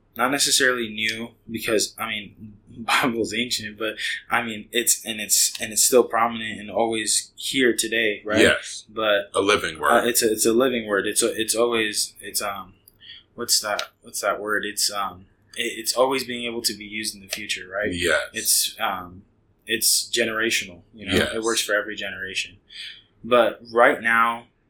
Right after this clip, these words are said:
Speaker 1: I think, um, I, I, I've, I've kind of been looking inside of a, like, inside of a perspective of, like,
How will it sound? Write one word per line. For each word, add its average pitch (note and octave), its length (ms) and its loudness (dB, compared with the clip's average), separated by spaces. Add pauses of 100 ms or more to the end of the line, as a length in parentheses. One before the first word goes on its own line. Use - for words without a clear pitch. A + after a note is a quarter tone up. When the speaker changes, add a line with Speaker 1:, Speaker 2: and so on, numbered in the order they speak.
(680)
Speaker 1:
I A2+ 120 2
think, A#2 380 -6 (120)
um, G2+ 440 -6 (240)
I, A#2 320 2
I, B2 400 4
I've, C3+ 260 -4 (420)
I've B2+ 160 2
kind C3+ 380 4
of G#2 120 -14 (760)
been B2 220 0
looking B2 440 0
inside A2+ 540 0
of A2 120 -2
a, G#2+ 400 -2
like, G#2 240 -2 (440)
inside A#2 320 2
of A#2 60 0
a A2+ 40 -6
perspective A#2 600 2
of, G#2 200 0 (460)
like, G#2 240 2